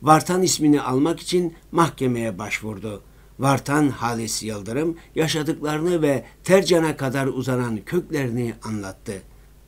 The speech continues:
Tarihsel olarak en eski Ermeni yerleşimlerinden biri olan Tercan'da bin dokuz yüz on beşte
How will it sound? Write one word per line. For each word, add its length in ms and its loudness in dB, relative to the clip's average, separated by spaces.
Tarihsel 460 2
olarak 460 -2
en 140 0
eski 340 0
Ermeni 500 2
yerleşimlerinden 1080 2
biri 180 6
olan 360 0
Tercan'da 720 -2
bin 160 8
dokuz 240 0
yüz 100 -2
on 220 0
beşte 460 2